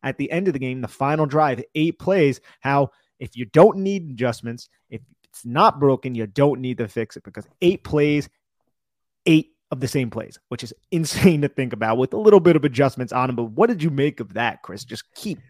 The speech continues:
running the football down Jacksonville's throat at the end of the game, just demoralizing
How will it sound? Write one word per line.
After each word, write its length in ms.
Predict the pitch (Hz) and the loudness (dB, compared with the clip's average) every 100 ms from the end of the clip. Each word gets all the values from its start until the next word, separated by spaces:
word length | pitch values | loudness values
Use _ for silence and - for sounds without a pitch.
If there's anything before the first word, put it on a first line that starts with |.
| - 113 135 | -20 -6 2
running 260 | 185 165 | 4 4
the 80 | 143 | 2
football 460 | - 131 123 117 - - - | -2 0 2 0 0 -14 -6
down 420 | 127 143 139 117 - _ | 2 4 4 0 -8 _
Jacksonville's 520 | 147 127 - 123 117 | 0 0 0 -4 -4
throat 160 | - 127 | -2 -2
at 100 | 104 | -2
the 120 | 120 | -8
end 160 | 127 120 | -8 -8
of 80 | 110 | -10
the 80 | |
game, 260 | 107 123 123 | -10 -8 -8
just 180 | 110 - | -10 -10
demoralizing 880 | 127 127 147 160 135 117 113 104 101 | -8 -4 2 4 4 2 -4 -8 -18